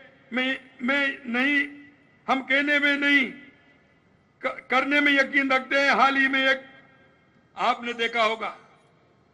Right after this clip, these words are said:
एक फिल्म निर्माता मेरे पास आए थे, मैं सेक्रेटेरिएट में बैठा हुआ था। उन्होंने कहा कि "साहब, इस तरह से आपसे मिलना चाहते हैं।"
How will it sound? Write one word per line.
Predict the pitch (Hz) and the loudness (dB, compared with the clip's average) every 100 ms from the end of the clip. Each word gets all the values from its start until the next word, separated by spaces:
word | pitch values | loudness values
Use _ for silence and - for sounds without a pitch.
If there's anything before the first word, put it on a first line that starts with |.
| _ _ | _ _
एक | 226 240 185 | -4 -4 -2
फिल्म | 233 240 | -4 -2
निर्माता | 240 226 233 233 226 | -2 0 0 2 2
मेरे | 226 233 | 2 0
पास | 226 233 226 | 2 0 4
आए | 220 226 | 2 2
थे, | 233 208 - - - _ _ _ _ _ _ _ _ _ | 0 -8 -12 -20 -20 _ _ _ _ _ _ _ _ _
मैं | 220 247 | -4 0
सेक्रेटेरिएट | 247 247 254 254 254 | 0 2 0 2 0
में | 254 254 | 0 0
बैठा | 247 254 | 0 2
हुआ | 262 262 262 | 0 0 -2
था। | 262 226 - - _ _ _ _ _ _ _ _ _ 254 | -2 -8 -12 -20 _ _ _ _ _ _ _ _ _ -6
उन्होंने | 269 277 277 | -4 -2 0
कहा | 269 269 | 2 2
कि | 277 | 2
"साहब, | 247 262 262 | 2 2 2
इस | 254 | -2
तरह | 277 277 | -2 -2
से | 262 262 | 0 4
आपसे | 247 269 262 | 4 4 -2
मिलना | 262 254 269 | -4 -4 -4
चाहते | 262 247 247 247 | -2 0 0 0
हैं।" | 262 226 | -2 -4